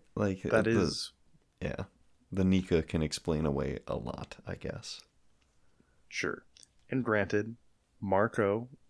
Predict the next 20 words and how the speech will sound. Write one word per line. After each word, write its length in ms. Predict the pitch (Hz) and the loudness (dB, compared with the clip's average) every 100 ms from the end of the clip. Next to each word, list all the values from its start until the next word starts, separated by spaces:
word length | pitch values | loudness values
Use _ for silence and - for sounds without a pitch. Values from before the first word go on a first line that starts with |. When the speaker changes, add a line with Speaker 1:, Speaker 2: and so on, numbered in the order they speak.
| - | -2
Speaker 2:
also 280 | - 85 - | 0 0 -4
has 220 | 101 98 | -4 -4
a 40 | 98 | -4
mythical 380 | 90 - 127 | -6 -4 -4
Zoan, 480 | 120 90 71 76 92 - _ _ _ _ | -2 -2 -4 -8 -14 -16 _ _ _ _
and 100 | - | -8
he's 180 | 101 113 | -2 2
also 360 | 127 208 - 95 | 2 2 2 0
a 60 | |
little 220 | 82 80 78 | 0 -4 -4
weird 340 | 80 71 87 | -4 -4 -4
'cause 140 | 95 | -4
he 120 | 123 156 | -2 0
can 160 | 151 | -2
transform 680 | - 117 101 - 95 92 90 | 0 0 0 -4 -4 -4 -4
individual 520 | 95 85 80 82 78 | -8 -8 -8 -6 -4
bits 320 | - 135 - | 0 0 0
of 80 | - | -6
himself. 540 | - - - - - - _ - | -6 -6 -6 -6 -12 -16 _ -8
Speaker 1:
Mm, 380 | 85 80 73 | -4 -2 -2